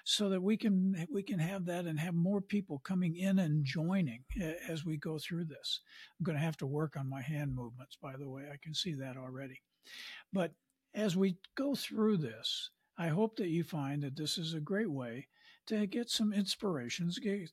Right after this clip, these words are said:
to get, uh, a little closer with the Lord, and hopefully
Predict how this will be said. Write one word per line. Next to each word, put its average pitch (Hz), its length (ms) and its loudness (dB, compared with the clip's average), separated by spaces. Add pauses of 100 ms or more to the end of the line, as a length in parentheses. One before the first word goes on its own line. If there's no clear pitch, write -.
to 202 140 -2
get, 202 180 -2 (160)
uh, 208 240 0
a 202 60 2
little 208 180 4
closer 185 460 0
with 196 180 0
the 247 80 0
Lord, 139 380 0 (500)
and 196 480 4
hopefully 202 720 -2